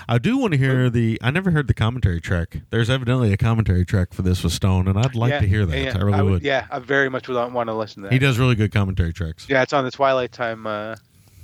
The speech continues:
Speaker 2: blue.
Speaker 1: Interesting. So, so, so again, this is a movie that, uh, for the right price, I will end up owning it. <laughs>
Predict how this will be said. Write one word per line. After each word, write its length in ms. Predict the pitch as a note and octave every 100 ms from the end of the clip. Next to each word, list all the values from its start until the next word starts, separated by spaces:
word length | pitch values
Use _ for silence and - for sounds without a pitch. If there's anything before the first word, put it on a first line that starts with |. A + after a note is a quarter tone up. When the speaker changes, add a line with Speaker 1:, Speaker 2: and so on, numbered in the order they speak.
| -
Speaker 2:
blue. 100 | A2
Speaker 1:
Interesting. 460 | G#2+ - E2+ E2 D#2 - - - _ _
So, 120 | -
so, 220 | G#2+ C3+
so 160 | A2+ B2+
again, 440 | A2 C3 A2+ F#2+ G#2+
this 180 | G#2+
is 60 | G#2+
a 40 |
movie 260 | A2+ A2 G#2+
that, 160 | G2+ G2
uh, 200 | G2 F#2 - - - - - - -
for 160 | B2
the 60 | A#2
right 180 | A#2 A#2
price, 440 | B2+ A#2+ A#2+ - - _ -
I 80 | G#2
will 160 | G2+
end 120 | G#2
up 120 | F#2 F#2+
owning 260 | F#2 E2
it. 180 | D#2+
<laughs> 40 | -